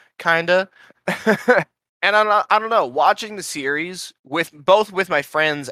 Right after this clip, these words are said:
and alone is quite an experience because, like, it starts off, right? It, it, first of all,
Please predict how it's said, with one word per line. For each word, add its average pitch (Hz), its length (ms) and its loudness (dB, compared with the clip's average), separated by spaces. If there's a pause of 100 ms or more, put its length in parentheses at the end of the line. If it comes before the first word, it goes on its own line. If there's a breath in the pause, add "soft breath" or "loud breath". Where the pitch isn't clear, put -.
(140)
and 156 300 2
alone 120 600 -2 (760)
is 233 380 -6 (180)
quite 269 280 2
an 220 80 -6
experience 139 640 -8
because, 147 200 -10
like, 165 160 -2
it 185 100 -2
starts - 480 2
off, 139 300 4
right? 135 200 0
It, 151 260 -6
it, 165 60 -12
first 214 280 -6
of 147 80 -6
all, 127 260 2